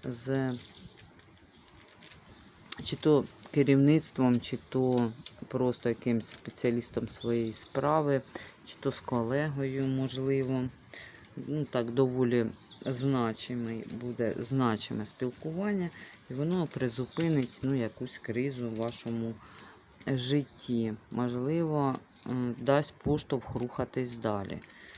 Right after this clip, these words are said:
Можливо, м, цей спеціаліст вам порадить, куди і як рухатись далі. Але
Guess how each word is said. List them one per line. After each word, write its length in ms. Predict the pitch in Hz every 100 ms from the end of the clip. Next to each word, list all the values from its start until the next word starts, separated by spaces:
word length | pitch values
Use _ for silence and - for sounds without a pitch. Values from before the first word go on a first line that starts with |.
| - - 113
Можливо, 800 | 127 117 135 165 151 143 139
м, 260 | 131 123 117 - - -
цей 180 | 131 127
спеціаліст 680 | - 117 - 120 135 - 131
вам 180 | 123
порадить, 800 | 120 147 151 123 110 104 107 - -
куди 300 | 120 107 135
і 280 | 151 -
як 340 | 113 110 101 -
рухатись 680 | 107 - - - - - -
далі. 320 | - - - - - - - - - - - - - - - - - - - - - - -
Але 360 | 120 139 147